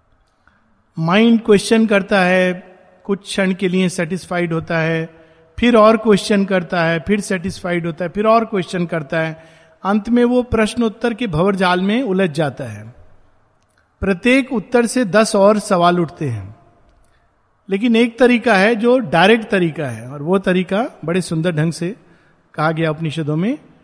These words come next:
"भिद्यन्ते हृदय ग्रंथि छिद्यन्ति सर्व संशया।"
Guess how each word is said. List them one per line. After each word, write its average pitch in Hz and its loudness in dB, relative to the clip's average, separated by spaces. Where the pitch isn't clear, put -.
"भिद्यन्ते 185 2
हृदय 165 2
ग्रंथि 175 0
छिद्यन्ति 170 -2
सर्व 175 -2
संशया।" 139 -6